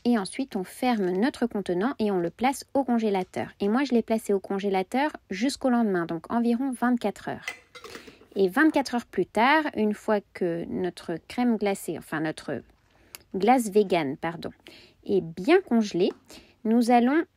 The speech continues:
devoir la mettre à température ambiante environ quinze minutes pour qu'elle ramollisse un petit peu, sinon elle sera trop dure. Et ça, ça marche aussi pour les glaces du commerce. D'ailleurs, la glace Häagen-Dazs, je ne sais pas si vous l'avez déjà goûtée, mais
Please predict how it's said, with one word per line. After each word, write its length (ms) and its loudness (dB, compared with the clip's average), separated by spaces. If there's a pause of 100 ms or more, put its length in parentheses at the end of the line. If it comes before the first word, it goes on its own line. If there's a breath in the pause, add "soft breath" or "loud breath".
devoir 640 2 (220)
la 240 2
mettre 300 0
à 40 0
température 600 -2
ambiante 420 -4 (100)
environ 460 0 (200)
quinze 280 2
minutes 520 2 (380 soft breath)
pour 220 -8
qu'elle 220 2
ramollisse 520 4
un 120 0
petit 200 -6
peu, 260 0 (100)
sinon 440 0
elle 120 -2
sera 200 -6
trop 160 -2
dure. 300 2 (540 soft breath)
Et 80 4
ça, 320 2
ça 220 -6
marche 300 -2
aussi 240 -4
pour 140 -6
les 120 0
glaces 240 2
du 100 -4
commerce. 380 0
D'ailleurs, 460 0
la 120 -2
glace 300 -6
Häagen-Dazs, 540 0
je 120 -6
ne 20 -8
sais 120 -14
pas 120 -2
si 160 -14
vous 100 -8
l'avez 240 -4
déjà 400 2
goûtée, 400 -2 (440 loud breath)
mais 260 0